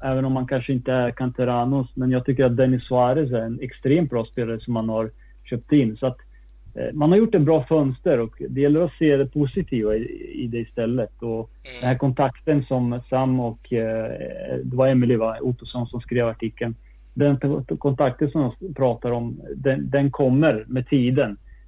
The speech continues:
Speaker 1: Det, grejen är bara att, eh, spelarna också må-, måste vara förberedda. Allt måste klaffa och, eh, de måste ta sina, sin, sin chans för att de ska kunna fortsätta vara en del av det här laget. Det är det som är så svårt när Barcelona är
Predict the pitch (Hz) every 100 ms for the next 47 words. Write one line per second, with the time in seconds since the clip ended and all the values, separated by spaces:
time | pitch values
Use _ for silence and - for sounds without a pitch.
0 | - - 127 131 135 147 139 127 127 123
1 | 120 - 123 117 120 - 147 135 127 147
2 | 131 - 127 120 135 127 - 123 123 120
3 | 135 131 117 117 110 117 151 170 - -
4 | 139 139 143 131 131 139 139 127 - 123
5 | 123 - - - - - - 135 120 113
6 | - - - - 139 135 127 135 131 123
7 | 123 113 - - 127 113 - - 127 -
8 | 160 95 - - - - 120 120 - 135
9 | 123 165 - 120 113 113 110 - 139 135
10 | 120 110 110 110 110 107 107 101 104 101
11 | 104 104 110 - - - - 127 151 151
12 | 147 143 131 175 117 - 117 117 - 123
13 | 117 117 120